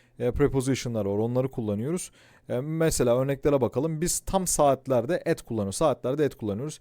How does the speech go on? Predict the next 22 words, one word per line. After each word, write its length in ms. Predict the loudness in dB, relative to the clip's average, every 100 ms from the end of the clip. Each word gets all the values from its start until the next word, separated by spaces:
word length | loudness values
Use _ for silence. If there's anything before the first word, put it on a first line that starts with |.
| _ _
İşte 200 | -10 -2
at 140 | 0 0
seven 280 | 2 2 2
A 220 | 0 -2
M, 140 | -4
at 140 | -6 -4
nine 220 | -6 -6
P 260 | -4 -4
M 80 | -2
gibi 200 | -4 -6
saatlerde 600 | -2 0 0 -2 -4 -2
biz, 200 | -4 -6 -8 _ _ -4
e, 220 | 0 0 0 _ -18 -6
at 180 | -2 -2
kullanırız. 600 | -2 -2 -2 -2 -4 -6 -12 _ _ -4
E, 260 | 0 0 0
öğlen, 520 | 4 8 8 8 4 -2 -14 _ _
işte 180 | -10 -6
akşam, 560 | 0 0 0 2 2 4
gece 240 | 4 6
yarısı, 520 | 8 8 4 0 -2 -4
işte, 420 | -8 -4 -2 -4